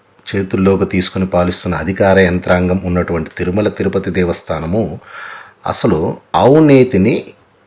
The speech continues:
బయట నుంచి కొనాల్సిన అవసరం ఏముంది? అట్లా బయట నుంచి నెయ్యి కొన్నప్పుడు దానికి అయ్యే ఖర్చు కూడా హుండీలో నుంచే కదా తీసిస్తుంది. ఈ ప్రభుత్వాలేం వాళ్ళ జోబుల్లో నుంచి ఇవ్వట్లేదు కదా. ఇక్కడ మనం ఒక్క ఏపీ వరకు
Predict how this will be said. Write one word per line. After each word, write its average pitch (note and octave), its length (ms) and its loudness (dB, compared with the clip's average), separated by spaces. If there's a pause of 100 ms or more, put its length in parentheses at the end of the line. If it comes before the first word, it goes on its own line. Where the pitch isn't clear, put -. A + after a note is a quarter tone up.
(240)
బయట F#2 440 0
నుంచి B2 320 4
కొనాల్సిన G2 420 -2
అవసరం F2+ 380 -2
ఏముంది? D2+ 380 -8 (440)
అట్లా G#2+ 220 0
బయట G#2+ 320 4
నుంచి B2+ 220 4
నెయ్యి A#2+ 160 6
కొన్నప్పుడు A2+ 580 2 (100)
దానికి G#2 300 2
అయ్యే A#2+ 260 4
ఖర్చు - 220 0
కూడా A#2+ 160 6
హుండీలో A2+ 440 4
నుంచే A#2+ 260 4
కదా A2 220 4
తీసిస్తుంది. G#2+ 540 -2
ఈ G2+ 180 -2
ప్రభుత్వాలేం A2+ 680 2
వాళ్ళ G2+ 180 2
జోబుల్లో G#2 380 2
నుంచి G#2+ 200 0
ఇవ్వట్లేదు G2 400 -2
కదా. F#2 240 0 (760)
ఇక్కడ C#3+ 180 2
మనం B2 200 6
ఒక్క G#2+ 220 2
ఏపీ A2+ 380 4
వరకు B2 220 6